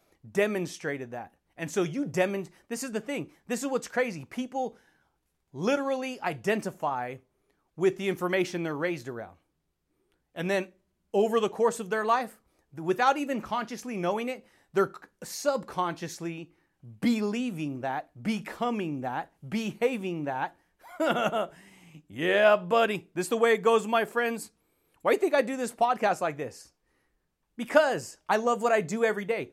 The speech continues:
I achieve the results that I want every day. I always achieve the results that I want.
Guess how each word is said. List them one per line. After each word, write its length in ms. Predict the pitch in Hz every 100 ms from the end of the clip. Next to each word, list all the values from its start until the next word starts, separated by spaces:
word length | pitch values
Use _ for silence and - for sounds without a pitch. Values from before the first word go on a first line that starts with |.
| -
I 140 | 202
achieve 640 | 240 208 - 254 240 196 - _ _ -
the 100 | 175
results 440 | 180 147 202 -
that 120 | 180
I 80 | 165
want 300 | 160 170 170
every 180 | 151 135
day. 240 | 160 123 - _ _ _ -
I 140 | 214 226
always 500 | 247 262 208 180 139
achieve 400 | - 208 175 135
the 80 |
results 440 | 147 147 147 175 -
that 120 | 151
I 80 | 143
want. 320 | 127 143 -